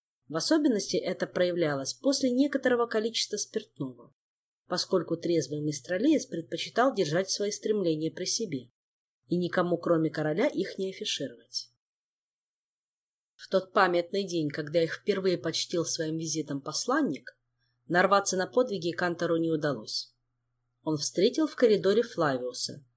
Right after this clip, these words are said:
отчего моментально протрезвел и надолго заткнулся, хотя господин начальник не сказал ему ни слова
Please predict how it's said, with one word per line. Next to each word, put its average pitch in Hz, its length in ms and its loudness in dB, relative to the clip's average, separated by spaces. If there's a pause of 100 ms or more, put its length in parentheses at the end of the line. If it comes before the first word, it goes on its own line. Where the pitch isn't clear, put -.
(180)
отчего 156 440 2
моментально 165 720 2
протрезвел 143 720 0
и 170 160 -2
надолго 151 460 0
заткнулся, 165 720 -8 (540)
хотя 202 320 2
господин 196 460 0
начальник 233 560 0
не 175 80 0
сказал 185 400 -2
ему 196 260 -2
ни 254 140 4
слова 131 520 -2